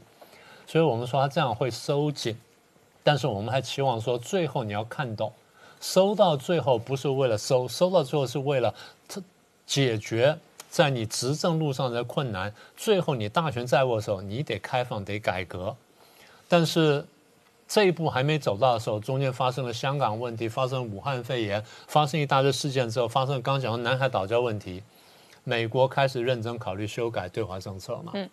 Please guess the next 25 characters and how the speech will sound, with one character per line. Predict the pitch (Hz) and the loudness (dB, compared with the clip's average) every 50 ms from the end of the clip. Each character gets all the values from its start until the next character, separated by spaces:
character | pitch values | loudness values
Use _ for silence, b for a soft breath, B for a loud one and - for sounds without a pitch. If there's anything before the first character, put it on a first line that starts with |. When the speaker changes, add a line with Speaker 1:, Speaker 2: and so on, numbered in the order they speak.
| _ | _
Speaker 1:
就 | - - 127 | -6 -4 -2
是 | 117 | -2
我 | 110 104 | -2 -2
们 | 104 117 | -4 -4
一 | |
直 | 113 120 120 | -6 -6 -6
讲 | 110 117 92 90 90 | -6 -6 -6 -6 -10
的。 | 92 90 - _ b b b b b b b b b b b b b | -12 -12 -14 _ b b b b b b b b b b b b b
那 | b 175 | b 6
么 | 170 175 165 | 6 6 6
美 | 151 139 127 127 123 | 6 6 4 4 4
国 | 131 151 175 | 4 4 4
其 | 170 - - 151 | 4 4 0 0
实 | 143 170 | 2 2
奥 | 160 165 160 170 | 2 4 2 2
巴 | 170 165 165 | 2 2 2
马 | 160 123 | 2 2
后 | - - - 175 147 | 0 4 6 6 4
期 | 123 - - 123 | 4 0 -4 -6
已 | 110 | -6
经 | 101 107 123 | -4 -4 -2
有 | 123 107 | -2 -2
这 | 95 113 120 | 0 0 -2
警 | 113 - 120 101 92 90 | -2 -2 -4 -6 -6 -8
觉， | - 92 90 90 107 120 | -10 -8 -6 -6 -6 -6